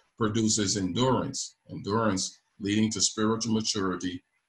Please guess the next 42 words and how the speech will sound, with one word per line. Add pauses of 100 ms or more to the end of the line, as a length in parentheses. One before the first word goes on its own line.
and
inner
peace."
He
goes
on
to
say,
"And
let
endurance
have
its (120)
perfect, (560)
uh, (320)
result." (1000)
Do
a
thorough
work.
Let
endurance
do
that.
"Have
its
perfect
result,
and
let
endurance
do
a (100)
thorough
work
in
you, (600)
so
that
you
may
be